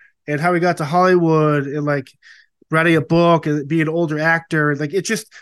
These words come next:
people like that where I'm just like, I'm just blown away by their stories. 'Cause, yeah, you wanna talk about, like, Blade Runner and Harrison Ford and all, but how he got there, the military life and the bullying and stuff like that, uh, is super rad. I can honestly,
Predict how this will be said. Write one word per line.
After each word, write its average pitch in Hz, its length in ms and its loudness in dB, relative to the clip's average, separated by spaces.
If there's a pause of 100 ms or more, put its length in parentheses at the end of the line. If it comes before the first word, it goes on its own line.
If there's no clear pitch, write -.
people 262 240 0
like 277 160 2
that 202 260 2
where 160 120 -2
I'm 151 120 0
just 165 160 -8
like, 156 220 -2
I'm 156 120 -6
just 170 160 -6
blown 180 220 2
away 165 200 0
by 151 160 0
their 135 80 -4
stories. 117 680 -6 (300)
'Cause, 180 140 0
yeah, 226 160 2
you 190 160 2
wanna 170 180 0
talk 175 220 -4
about, 156 180 -2
like, 143 160 -4 (640)
Blade 156 220 0
Runner 135 340 -2
and 120 100 -6
Harrison 147 320 0
Ford 156 340 -2
and 143 80 0
all, 139 140 0
but 139 280 -2 (360)
how 185 240 0
he 185 100 0
got 160 320 2
there, 143 220 -2
the 135 100 -6
military 156 400 -2
life 135 300 0
and 131 80 -8
the 127 60 -8
bullying 143 540 2
and 123 80 -8
stuff 147 220 -6
like 139 160 -6
that, 139 280 -4 (640)
uh, 135 140 -2
is 123 80 -6
super 147 220 -6
rad. 127 220 -2
I 185 140 2
can 220 100 2
honestly, 196 400 2